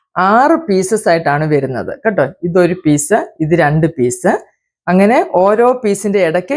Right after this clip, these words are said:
ഇതുപോലെ ഒരു ലെയർ പേപ്പർ കാണും, അതിങ്ങനെ ഒട്ടിപ്പിടിക്കാതിരിക്കാൻ വേണ്ടി. അങ്ങനെ ഓരോ സെക്ഷനെ നമ്മൾ എടുത്തിട്ട് നീളത്തിൽ ആദ്യം കട്ട് ചെയ്യണം, എന്നിട്ട് അതിനെ കുറുകെ കട്ട് ചെയ്യണം. ഇതുപോലെ നീളത്തിൽ കട്ട് ചെയ്തതിന് ശേഷം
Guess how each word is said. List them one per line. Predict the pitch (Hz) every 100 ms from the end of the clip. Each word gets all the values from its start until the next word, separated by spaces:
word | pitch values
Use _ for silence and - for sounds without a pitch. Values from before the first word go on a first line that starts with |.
| 233
ഇതുപോലെ | 170 180 190 202 196
ഒരു | 170 180
ലെയർ | 156 151 220 214
പേപ്പർ | 180 180 202 170
കാണും, | 139 143
അതിങ്ങനെ | 156 170 160
ഒട്ടിപ്പിടിക്കാതിരിക്കാൻ | 160 180 170 156 156 143 139 143 143 139
വേണ്ടി. | 143 208 - _ _ -
അങ്ങനെ | 175 208 185 196
ഓരോ | 226 277 320 226
സെക്ഷനെ | - - 202 190
നമ്മൾ | 170 170 156
എടുത്തിട്ട് | 156 180 180 277 - _ _ - 196
നീളത്തിൽ | 214 240 269 277 262 180
ആദ്യം | 175 196 -
കട്ട് | 170 -
ചെയ്യണം, | 151 104 175 311 _ -
എന്നിട്ട് | 190 202 170
അതിനെ | 151 196 269 -
കുറുകെ | 190 196 208 165
കട്ട് | 127 127
ചെയ്യണം. | 110 87 92 - _ _ _ _ _ _ _ _ _ _ _ _ _ _ _ _ _ _ _ _ 190
ഇതുപോലെ | 190 233 233 262 196
നീളത്തിൽ | 202 220 240 320 320
കട്ട് | 185 240 202
ചെയ്തതിന് | 175 175 185 190 190
ശേഷം | 135 127 233